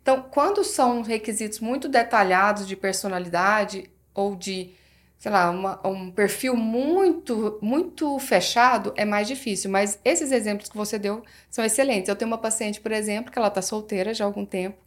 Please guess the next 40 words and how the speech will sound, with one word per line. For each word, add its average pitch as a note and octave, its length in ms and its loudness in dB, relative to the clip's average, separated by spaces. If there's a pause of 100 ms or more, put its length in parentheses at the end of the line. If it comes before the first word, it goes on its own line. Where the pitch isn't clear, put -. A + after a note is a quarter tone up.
(520)
es-, - 240 -2
está G#3+ 360 -2
pronta A3+ 480 4
para G3 240 4
se F#3+ 160 -2
relacionar G3 640 2
e A#3+ 40 6
ela C4 180 6
conheceu A#3 440 0
um G3+ 80 -2
rapaz A#3+ 680 2 (520)
e D#4+ 120 8
o F4 40 10
rapaz C#4 400 10
falou D#4 200 6
que D4+ 120 2
era E4+ 140 8
ateu. A3+ 520 2 (420)
Aí D#4+ 80 4
eu E4+ 60 4
falei, D4+ 260 6
"Sim, B3+ 680 0 (680)
vai G#3 260 6
ter A3 160 4
jeito C#4+ 380 4
isso B3 160 -2
aí, C4 220 2
né?" C4 200 6
Porque B3 360 0
ela F#3 180 2
é F#3+ 100 2
evangélica, A#3+ 840 2
ela F3 200 0
tem F3+ 180 -4
uma F3+ 180 -4
convivência, F3+ 720 0 (360)
é, E3+ 360 4 (120)
íntima C4 540 4
com A3+ 200 0
Deus, A3 560 4